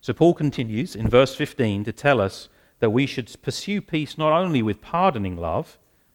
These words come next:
but that we should pursue peace with all by the practice of persistent love. He finishes that verse. He says, "See that no one repays anyone evil for evil, but always seek to do good to one another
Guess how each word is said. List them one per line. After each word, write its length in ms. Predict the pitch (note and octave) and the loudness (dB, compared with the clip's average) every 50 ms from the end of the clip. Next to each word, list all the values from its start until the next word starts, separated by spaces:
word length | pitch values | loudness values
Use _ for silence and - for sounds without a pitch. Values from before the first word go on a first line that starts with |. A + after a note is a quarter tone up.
| _ _ _ _ _ _ _ _ | _ _ _ _ _ _ _ _
but 80 | A#2 A2+ | -2 -2
that 80 | B2 | 0
we 100 | B2+ C#3+ | 0 0
should 200 | C#3+ - B2+ - | -2 -4 -10 -10
pursue 420 | - B2 - - - - E3+ F3+ F3 | -10 -12 -12 -10 -8 -6 -6 -6 -6
peace 540 | - - C3 A#2 A2 - - - - - _ _ _ _ _ _ _ _ - - _ _ | -4 -4 -2 -2 -2 -6 -10 -16 -18 -20 _ _ _ _ _ _ _ _ -20 -20 _ _
with 200 | C#3+ B2 C3 C3 | 0 2 4 6
all 220 | C3 A#2+ A2+ A2+ | 6 6 6 6
by 120 | G#2 G#2+ G2 | 4 4 4
the 100 | G#2 - | 4 -2
practice 600 | - - - D3+ C#3+ - - A2 F2+ - - - | -2 0 0 0 0 -2 -8 -12 -12 -12 -12 -12
of 320 | G2 G2+ G2 G2 F#2+ _ _ | -10 -8 -8 -8 -10 _ _
persistent 800 | - G#2+ G2 - - - - A#2+ - - - - F#2 F2+ B1 | -14 -14 -12 -12 -12 -10 -10 -12 -12 -12 -18 -16 -18 -18 -18
love. 300 | D2 F2 F2 F2+ _ _ _ _ _ _ _ _ _ _ _ _ _ _ _ _ _ _ _ _ _ _ _ _ - - _ _ | -20 -20 -20 -20 _ _ _ _ _ _ _ _ _ _ _ _ _ _ _ _ _ _ _ _ _ _ _ _ -20 -20 _ _
He 120 | _ C3 A#2 | _ -8 -6
finishes 420 | - - C3 B2 G#2+ - A#2 G#2 | -2 0 0 0 0 -2 -6 -2
that 160 | G#2 A#2 A2+ | 0 -2 0
verse. 320 | G2 G#2+ G2 F#2+ G#2 G#2 - | 2 2 4 4 4 2 -2
He 60 | A2 | -8
says, 180 | F#2+ - F#2+ F#2+ A2 B2 | -10 -8 -4 -2 -2 -4
"See 320 | - - - - - C3 C3 | -4 -6 -12 -6 -4 -2 -2
that 120 | A#2+ A#2+ | 0 0
no 200 | G#2+ G#2 A2 A#2+ | 0 2 2 2
one 200 | A#2+ B2+ C3+ C3+ B2 | 4 4 2 2 0
repays 340 | A2 - A#2 G#2+ G#2+ G2+ | -2 0 0 0 0 0
anyone 360 | A2 A2+ B2 A2+ A2 G#2 G#2+ - | 0 0 0 2 2 0 0 -2
evil 340 | G#2 G#2 A2+ A#2 A2+ C3 B2+ | -6 -6 -6 -4 -2 -4 -4
for 240 | B2 - C#3 A2+ - | -4 -4 -8 -6 -6
evil, 380 | G2 F2 E2+ E2 F2 F2 G2+ _ _ _ _ _ _ _ _ _ _ | -6 -10 -10 -10 -12 -14 -14 _ _ _ _ _ _ _ _ _ _
but 200 | - A#2+ - - _ | 0 0 0 0 _
always 760 | C#3 E3 F#3 F3 C#3 A2 F#2+ F2+ F#2 G#2+ C3+ C#3+ - - - _ | 2 4 4 6 6 6 6 4 0 -2 -4 -6 -10 -20 -20 _
seek 440 | - - - - - D#3 D#3+ D#3 _ | -18 -18 -12 -6 -6 -6 -6 -6 _
to 80 | - C#3 | -20 -10
do 200 | B2+ D3 D3+ C#3 | -4 -4 -4 0
good 300 | A#2 B2 A2+ G#2+ G#2 G#2 | 2 4 4 4 4 0
to 220 | - - - - | -4 -16 -12 -6
one 200 | G#2 A2 A2+ A2+ | -2 0 0 2
another 400 | A2+ A#2+ B2+ A#2+ F#2 F2+ F#2 A2 | 2 2 2 2 2 0 -4 -4